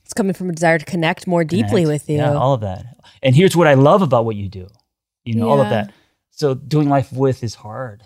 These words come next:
Speaker 2: and rare. And if two people are doing life with, the, the magnets are flipped in the right way. If people are doing life at or around, the magnets are flipped the other way.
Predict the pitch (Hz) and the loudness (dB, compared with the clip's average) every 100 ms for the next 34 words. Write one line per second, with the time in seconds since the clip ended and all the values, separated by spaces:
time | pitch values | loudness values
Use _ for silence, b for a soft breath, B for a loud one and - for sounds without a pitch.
0 | 120 110 104 107 123 113 95 _ 123 135 | -10 -6 -4 -6 -8 -10 -12 _ -2 0
1 | 131 175 165 156 147 127 131 123 120 107 | 0 -2 0 -2 -2 -4 -2 -4 -4 -6
2 | 117 147 127 113 _ _ _ _ _ _ | -4 -2 -2 -4 _ _ _ _ _ _
3 | _ 127 - 117 120 127 131 117 120 104 | _ -10 -6 -2 0 0 -2 -4 -6 -12
4 | - 120 110 107 110 90 117 110 101 107 | -8 -8 -6 -6 -6 -8 -8 -8 -10 -14
5 | _ _ _ - 110 - 123 117 110 117 | _ _ _ -16 -12 -8 -4 -4 -4 -4
6 | 110 110 107 _ - 101 98 117 107 101 | -4 -4 -8 _ -8 -8 -6 -10 -10 -8
7 | 117 110 104 104 98 104 95 98 - 110 | -6 -6 -6 -8 -8 -10 -12 -18 -20 -20
8 | 104 110 98 95 92 104 | -16 -16 -16 -16 -20 -20